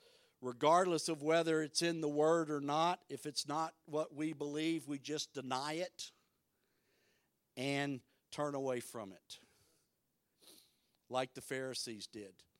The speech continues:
I believe by this man's testimony,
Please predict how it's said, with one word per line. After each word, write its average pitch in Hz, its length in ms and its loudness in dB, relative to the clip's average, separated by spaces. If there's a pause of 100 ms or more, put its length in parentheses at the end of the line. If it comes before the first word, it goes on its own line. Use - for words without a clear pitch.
(1800)
I 143 60 0
believe 156 420 0
by 151 200 0
this 156 320 -4
man's 160 480 -2
testimony, 170 800 -4